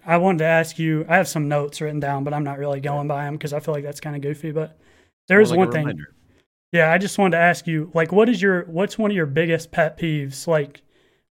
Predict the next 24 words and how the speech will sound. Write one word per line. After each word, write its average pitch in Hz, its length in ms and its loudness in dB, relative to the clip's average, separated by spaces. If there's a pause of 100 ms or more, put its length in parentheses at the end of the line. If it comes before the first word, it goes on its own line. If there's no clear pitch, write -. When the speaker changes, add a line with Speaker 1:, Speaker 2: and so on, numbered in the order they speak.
(480)
Speaker 1:
for 151 100 -14
streaming 151 540 0
wise 139 480 -6
or 160 160 2
chat 170 400 2
wise 143 480 -4
or, 151 260 -2
or 151 160 -2
Twitch 160 420 -2
wise, 147 400 -4
just 160 200 -6
in 147 140 -4
general? 143 380 -8 (440)
Speaker 2:
So 131 160 -8
many 147 120 -4
things 104 280 -6
come 80 180 -6
up, 82 180 -6
but 80 140 -6
I 85 120 -4
feel 107 240 -6
like, 90 300 -4
um, 69 460 -14 (960)
I, 104 100 -4